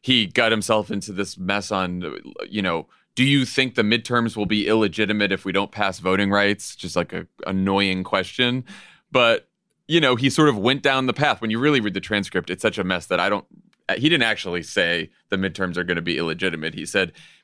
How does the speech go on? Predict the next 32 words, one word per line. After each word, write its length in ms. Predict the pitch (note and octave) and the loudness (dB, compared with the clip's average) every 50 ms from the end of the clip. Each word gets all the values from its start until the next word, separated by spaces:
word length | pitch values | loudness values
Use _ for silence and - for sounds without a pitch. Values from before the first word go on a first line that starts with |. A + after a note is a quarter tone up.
| _ _ - | _ _ -2
if 160 | B2 A2 - | -2 -2 0
someone 260 | - B2 A2 A2 G#2 | 0 0 0 0 0
tries 220 | G2 A2+ G#2 G2 - | 0 0 -2 0 -2
to 80 | G#2+ - | -2 0
overturn 520 | - A2 G#2+ - G2+ F#2 - G2+ G#2 G2 F#2+ | 2 2 2 0 -2 -4 -2 -2 0 0 0
an 120 | F#2+ F2+ | -2 -2
election 600 | E2+ E2 F2+ G2 G2 - - E2+ E2 D#2+ D#2+ E2 | 0 0 0 0 0 -4 -6 -6 -6 -6 -8 -8
or 220 | E2 E2 E2 E2 | -6 -6 -6 -8
throw 320 | E2 - - G2 F#2+ F#2+ F#2 | -10 -8 -2 0 2 2 2
out 200 | F2 E2+ D#2 - | 2 0 -2 -2
votes, 320 | - G2 G2 G2+ - - F#2 | -2 -2 -2 -2 -4 -6 -8
it 100 | E2+ - | -8 -8
could 120 | F#2 E2 | -8 -6
be 140 | D#2+ D#2+ D#2+ | -4 -2 -2
illegitimate, 560 | D#2+ D#2 D2+ D2+ - - D2 D#2+ D#2+ F#2 D#2+ - | 0 0 -2 -2 -2 -4 -4 -2 -2 -2 -2 -2
which, 140 | F2 - - | -4 -2 -2
like, 180 | F2 E2+ - _ | -2 -2 -4 _
yeah, 180 | - F2+ F2+ D2+ - | -2 0 0 0 0
obviously, 600 | - F2 F2+ E2 C2+ B1 - - E2 D2 D2+ D#2+ | -2 -2 -2 -2 -6 -10 -10 -10 -8 -6 -6 -4
but 180 | - E2+ E2+ | -2 -2 -2
it 80 | E2 - | -2 -2
was, 160 | - D#2+ D#2+ | -4 -4 -2
like, 180 | F#2 E2+ E2 - - | -2 -2 -2 -2 -2
all 160 | F#2+ F#2+ F#2 | 0 0 0
messed 360 | F2 F2 F2 F2 F2 - - - | 0 -2 -4 -6 -6 -4 -4 -4
up 180 | E2+ E2 - | -4 -2 -4
and 160 | D#2 D#2 D2+ D2+ | -8 -8 -8 -10
a 180 | - - D2 | -8 -6 -4
lot 220 | D#2+ E2 E2 D#2 C#2+ | -2 0 0 -2 -2
of 180 | D2+ E2+ - | -4 -8 -6
jumble 320 | - F2 E2+ E2+ D2+ C#2+ - | -4 -4 -4 -2 -4 -6 -4
there. 240 | - A#1+ C2 C2 | -4 -4 -6 -6